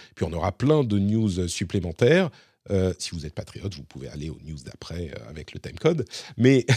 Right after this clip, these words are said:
<laughs> mais Elon Musk, euh, fait encore des siennes. Et il a, alors, pff,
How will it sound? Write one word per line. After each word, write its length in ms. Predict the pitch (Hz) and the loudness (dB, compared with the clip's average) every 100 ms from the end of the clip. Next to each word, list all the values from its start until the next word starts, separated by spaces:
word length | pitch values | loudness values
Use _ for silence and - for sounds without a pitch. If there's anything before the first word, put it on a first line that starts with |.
| - 131 - - 156 - | 2 0 2 2 2 0
<laughs> 640 | - 127 - - 262 208 | -6 -6 -6 -8 -6 -2
mais 360 | 151 170 185 135 - _ _ _ | 6 10 10 6 -6 _ _ _
Elon 240 | 202 202 160 | 6 8 8
Musk, 600 | 135 147 214 - - - - | 6 4 4 0 -6 -8 2
euh, 340 | 123 113 104 | 4 6 6
fait 160 | 95 - | 4 2
encore 280 | 185 175 160 | 2 0 0
des 120 | 107 | 0
siennes. 480 | - - 87 123 147 - - - _ _ - | -2 -4 -2 -2 -2 -6 -20 -20 _ _ 4
Et 220 | 143 123 | 4 4
il 240 | 135 135 135 | -2 2 6
a, 220 | 127 113 98 | 6 4 2
alors, 260 | 113 87 82 | -2 -2 -4
pff, 520 | 92 - - - | -10 -12 -16 -16